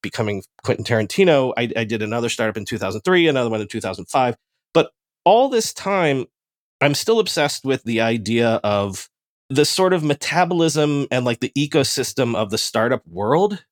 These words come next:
Like, it, it's just felt so exciting and interesting and relevant to me that I was always following it. And, and if you know the history, I do my first company in ninety-nine. The, the dot-com bubble bursts in two thousand, and then there's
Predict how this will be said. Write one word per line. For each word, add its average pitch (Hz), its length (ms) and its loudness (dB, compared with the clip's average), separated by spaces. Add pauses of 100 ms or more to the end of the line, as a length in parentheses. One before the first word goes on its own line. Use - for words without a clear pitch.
Like, 143 160 2
it, - 220 -2
it's 170 300 -8
just - 360 -4
felt - 380 0
so 170 320 0
exciting 135 880 -2 (160)
and 107 220 -2
interesting 139 520 -2
and 95 120 -4
relevant 147 380 -2
to 160 60 -4
me 156 240 0 (760)
that 165 140 6
I 175 80 4
was 175 120 -2
always 247 260 0
following 196 300 0
it. 147 160 0
And, 147 300 0
and 151 360 0
if 143 220 -4
you 147 100 0
know 165 140 4
the 151 80 2
history, 151 600 0 (340)
I 127 80 0
do 135 100 0
my 139 120 2
first 139 220 -4
company 127 220 0
in 117 100 0
ninety-nine. 113 520 0
The, 104 180 -2
the 104 140 -4
dot-com 117 460 0
bubble 104 200 -2
bursts 110 400 -4
in 95 120 -10
two - 140 -8
thousand, 151 500 2
and 120 160 -4
then 120 80 -6
there's 110 320 -6